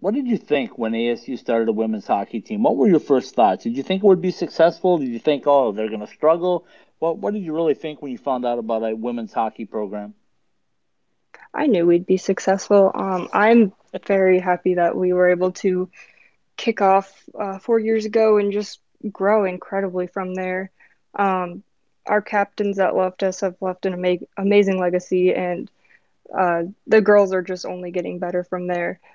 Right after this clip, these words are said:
Speaker 2: Our, I love the girls' attitudes towards hockey. It's not,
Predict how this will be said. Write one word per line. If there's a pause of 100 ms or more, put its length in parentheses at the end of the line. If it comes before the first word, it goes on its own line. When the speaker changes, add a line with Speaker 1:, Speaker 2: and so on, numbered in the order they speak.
(100)
Speaker 2:
Our,
I
love
the
girls'
attitudes
towards
hockey.
It's
not,